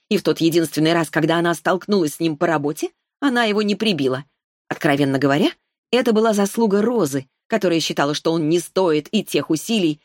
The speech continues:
которые потребуются, чтобы замахнуться на него кулаком. «Ещё одна статья об опасности, исходящей от неконтролируемых рещиц»,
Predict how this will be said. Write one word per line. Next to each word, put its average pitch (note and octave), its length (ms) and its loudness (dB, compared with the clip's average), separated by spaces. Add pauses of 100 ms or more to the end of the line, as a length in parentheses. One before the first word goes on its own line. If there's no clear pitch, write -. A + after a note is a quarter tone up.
(120)
которые D3+ 340 0
потребуются, C4 680 0
чтобы G3 340 0
замахнуться D3 720 -2
на C4 100 2
него B3+ 320 0 (200)
кулаком. D#3+ 680 0 (1120)
«Ещё C#4 300 0
одна F#3 280 0
статья F3+ 420 0
об D#3+ 100 0
опасности, E3 720 -4 (200)
исходящей A3 720 0
от A3+ 260 -2
неконтролируемых A3 1120 0
рещиц», D#4+ 640 -2